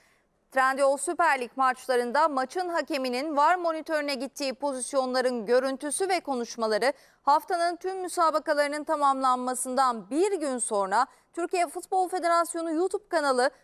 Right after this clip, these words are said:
ve Facebook hesaplarından kamuoyuyla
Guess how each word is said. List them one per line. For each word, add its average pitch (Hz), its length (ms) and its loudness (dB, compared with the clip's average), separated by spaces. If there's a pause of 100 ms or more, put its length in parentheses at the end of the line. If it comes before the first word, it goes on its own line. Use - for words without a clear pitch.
(140)
ve 277 160 4
Facebook 339 520 -4
hesaplarından 262 920 0 (260)
kamuoyuyla 311 840 2